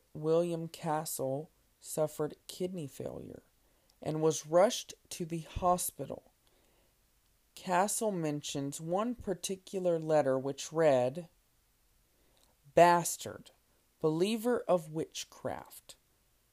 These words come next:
worshipper at the shrine of Satanism. My prediction is you will slowly rot during a long, painful illness which you have brought upon yourself."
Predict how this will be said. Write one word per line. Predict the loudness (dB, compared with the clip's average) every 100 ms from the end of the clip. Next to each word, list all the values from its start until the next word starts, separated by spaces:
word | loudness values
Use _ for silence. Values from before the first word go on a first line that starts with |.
| _ _ _ _ _
worshipper | 0 2 0 -6 -6 -4 -4 -2
at | -4 -2
the | -4
shrine | -4 -8 -6 -2 0 0 -2 -4 -6
of | -8 -8
Satanism. | -4 -2 -2 -4 -6 -6 -6 -10 -14 -20 _ _ _ _ _ _ _ _ _
My | 4 4
prediction | 4 2 2 2 -2 -4 -4
is | -2 -4 -6
you | -6 -4
will | 0 0
slowly | 0 -6 0 4 4 2 -2
rot | -2 4 6 6 4 -4
during | 0 2 2 2
a | 4
long, | 4 2 2 4 4 4 4 0
painful | -2 -2 -2 -4 -2 -2 2
illness | 2 2 2 0 -2
which | -6 -6 -4
you | -4 2
have | 2 0 0
brought | 2 4 4 0
upon | -2 -2 2 2 2
yourself." | -2 -4 -2 0 -2 -6 -14